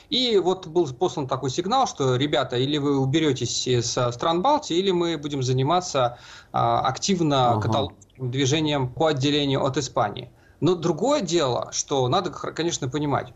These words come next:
Speaker 1: что с-, советские или российские оперативники крайне, скажем так, э, с большим очень энтузиазмом, а, занимались приписками. То есть, если почитать их отчёты, так это кажется, что они вообще контролировали всех на свете, за ни-, они стоят за всеми операциями,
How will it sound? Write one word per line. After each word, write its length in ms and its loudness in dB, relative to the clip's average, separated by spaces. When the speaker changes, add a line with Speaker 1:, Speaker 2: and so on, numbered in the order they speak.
Speaker 1:
что 640 -4
с-, 180 -6
советские 800 -8
или 180 -4
российские 560 -2
оперативники 800 -2
крайне, 840 -2
скажем 340 -2
так, 240 -2
э, 320 -6
с 180 2
большим 420 -2
очень 240 -10
энтузиазмом, 640 -2
а, 520 0
занимались 480 2
приписками. 680 -8
То 80 0
есть, 260 2
если 240 0
почитать 460 -2
их 100 -4
отчёты, 440 -2
так 200 -6
это 140 -2
кажется, 300 -2
что 160 -2
они 120 4
вообще 240 0
контролировали 680 -2
всех 260 -4
на 100 0
свете, 640 0
за 160 0
ни-, 120 -4
они 260 2
стоят 360 0
за 120 -2
всеми 260 0
операциями, 800 0